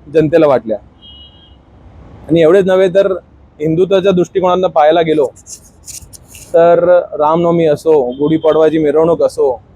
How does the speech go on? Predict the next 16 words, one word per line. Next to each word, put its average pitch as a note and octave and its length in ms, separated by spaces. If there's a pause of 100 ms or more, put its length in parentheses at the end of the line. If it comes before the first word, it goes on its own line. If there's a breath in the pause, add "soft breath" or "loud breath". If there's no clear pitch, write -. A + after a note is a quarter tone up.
(340)
गणपतीचे D#3 440
पाच D#3 320
दिवसाच्या, D#3+ 680 (680)
अ, C#3 260
विसर्जनाची D#3+ 520
मिरवणूक D#3+ 380
असो, F3 320 (420)
अथवा F3+ 180
दहा F#3 200
दिवसाच्या F3 360
विर-, D#3+ 460
अ, D3 140
गणपती D#3 320
विसर्जनची D#3 480
मिरवणूक D3 360
असो, A#2+ 240